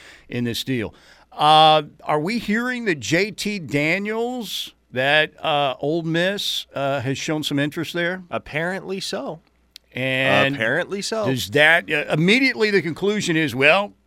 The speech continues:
Speaker 1: Ole Miss may not be feeling very good about Jackson Dart.
Speaker 2: Well, I don't
Speaker 1: But
Speaker 2: know about
Speaker 1: they,
Speaker 2: that.
Speaker 1: they all, you, you've got to be looking at somebody else because you,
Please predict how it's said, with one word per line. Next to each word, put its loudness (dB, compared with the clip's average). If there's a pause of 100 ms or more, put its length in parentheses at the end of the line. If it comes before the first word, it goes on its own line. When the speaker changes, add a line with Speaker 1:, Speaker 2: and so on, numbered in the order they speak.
Speaker 1:
Ole 0
Miss -2
may 4
not 2
be -2
feeling 0
very 2
good -2
about 2
Jackson 2
Dart. 6
Speaker 2:
Well, 10
I 8
don't 8
Speaker 1:
But 10
Speaker 2:
know 8
about 10
Speaker 1:
they, 8
Speaker 2:
that. 2
Speaker 1:
they 4
all, -2
you, -8
you've -4
got 2
to -2
be 0
looking -2
at 0
somebody 2
else 2
because -2
you, -12